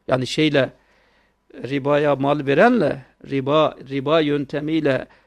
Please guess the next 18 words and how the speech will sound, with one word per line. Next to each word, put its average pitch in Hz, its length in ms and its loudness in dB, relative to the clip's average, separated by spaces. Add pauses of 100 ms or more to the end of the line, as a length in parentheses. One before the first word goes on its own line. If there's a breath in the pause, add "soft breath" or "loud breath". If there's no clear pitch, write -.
işte - 200 -6
mal 139 320 2
verip 131 320 2
daha 147 200 4
sonra 135 280 -4
malı 139 280 -2
alan 139 280 -4
o 170 140 2
iki 214 260 -8
kişi 156 220 -8
arasında 185 680 -2 (520)
hiçbir 185 560 -6 (300)
iktisadi 180 640 0
karakterli, 147 720 0
insanoğluna 160 800 -2
fayda 160 380 -2
getirici 156 580 -6
hiçbir, 190 480 -6